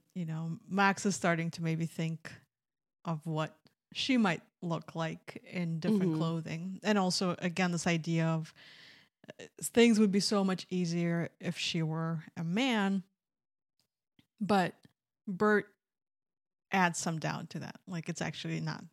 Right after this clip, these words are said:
Speaker 1: that easy. And I think
Speaker 2: Mm-hmm.
Speaker 1: Bert just knows with experience, like, nothing is
Speaker 2: Yeah.
Speaker 1: fucking easy for us. <laughs>
Speaker 2: I mean, uh, maybe if you were born as a white man, sure, it would be. <laughs>
Speaker 1: Mm-hmm. Mm-hmm.
Speaker 2: Yeah, but obviously Bert's life is not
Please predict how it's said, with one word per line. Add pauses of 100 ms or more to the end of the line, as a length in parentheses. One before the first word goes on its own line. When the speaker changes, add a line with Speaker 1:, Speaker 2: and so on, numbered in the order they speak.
(400)
Speaker 1:
that
easy.
And
I
think
Speaker 2:
Mm-hmm.
Speaker 1:
Bert
just
knows
with
experience,
like,
nothing
is
Speaker 2:
Yeah.
Speaker 1:
fucking
easy
for
us. (260)
<laughs>
Speaker 2:
I
mean, (160)
uh,
maybe
if
you
were
born
as
a
white
man,
sure,
it
would
be.
<laughs> (260)
Speaker 1:
Mm-hmm.
Mm-hmm. (360)
Speaker 2:
Yeah,
but
obviously (260)
Bert's
life
is
not